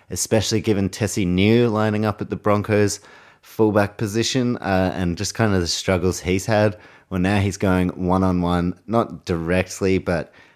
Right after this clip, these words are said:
I mean, there are gonna be moments where Tedesco, no doubt, is gonna break through. He's gonna be up against the rookie fullback, and there are gonna be plenty of support players. So I think if someone's gonna tear this game open,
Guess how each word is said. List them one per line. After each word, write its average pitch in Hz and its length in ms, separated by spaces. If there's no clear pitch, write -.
I 92 100
mean, 92 280
there 104 180
are 101 120
gonna 98 180
be 92 120
moments 92 480
where 90 100
Tedesco, 92 760
no 98 300
doubt, 92 300
is 87 120
gonna 90 140
break 87 280
through. 87 400
He's 98 160
gonna 101 160
be 92 120
up 87 140
against 95 320
the 92 100
rookie 90 260
fullback, 87 640
and 87 240
there 95 140
are 98 60
gonna 92 140
be 80 140
plenty 87 600
of 76 100
support 87 500
players. 87 380
So 90 340
I 98 100
think 107 160
if 107 80
someone's 107 380
gonna 117 180
tear 104 240
this 95 200
game 95 260
open, 135 380